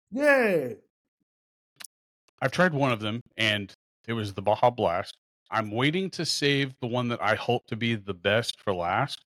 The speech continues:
Speaker 2: So here's a kickoff at the, I'm assuming what would be the original hard Mountain Dew, like, if
Speaker 1: Mm-hmm.
Speaker 2: Mountain Dew was just alcohol based.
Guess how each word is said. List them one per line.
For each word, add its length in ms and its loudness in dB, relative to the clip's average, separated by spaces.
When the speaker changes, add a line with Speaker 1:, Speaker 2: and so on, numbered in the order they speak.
Speaker 2:
So 160 0
here's 400 2
a 120 0
kickoff 580 0
at 340 0
the, 280 0
I'm 100 0
assuming 580 4
what 260 0
would 140 -4
be 140 0
the 160 -2
original 680 -2
hard 220 4
Mountain 240 -2
Dew, 240 2
like, 220 0
if 140 -2
Speaker 1:
Mm-hmm. 120 6
Speaker 2:
Mountain 240 6
Dew 180 0
was 160 -4
just 280 -8
alcohol 320 4
based. 340 0